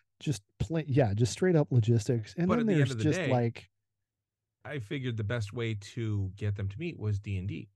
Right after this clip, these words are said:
Speaker 1: Well, yeah.
Speaker 2: Because it's a contrived environment. Uh, it, it takes care of any and all personality things 'cause you gotta, you know, stick to
Speaker 1: Yeah.
Speaker 2: this. So I designed a game wherein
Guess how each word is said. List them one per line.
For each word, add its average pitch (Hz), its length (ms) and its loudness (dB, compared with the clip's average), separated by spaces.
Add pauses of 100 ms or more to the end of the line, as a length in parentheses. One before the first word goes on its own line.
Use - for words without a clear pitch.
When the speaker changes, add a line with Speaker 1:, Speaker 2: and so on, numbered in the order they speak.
(440)
Speaker 1:
Well, 117 240 2
yeah. 104 220 2
Speaker 2:
Because 113 320 2
it's 104 160 -4
a 104 40 -6
contrived 101 500 0
environment. 117 720 -4 (520)
Uh, 92 560 -6
it, 101 280 -12
it 104 240 -12
takes 120 260 -6
care 120 280 -2
of 104 120 -2
any 104 220 0
and 98 100 -2
all 95 340 -6
personality 131 460 -6
things 110 140 -8
'cause 107 80 -4
you 101 120 -2
gotta, 98 280 -2
you 90 80 -10
know, 92 120 -8
stick 131 220 0
to 110 40 4
Speaker 1:
Yeah. - 40 -
Speaker 2:
this. 104 160 -4
So 117 320 -6 (880)
I 107 380 -4 (480)
designed 143 720 -2
a 139 120 -6
game 104 560 -4 (360)
wherein 120 720 -4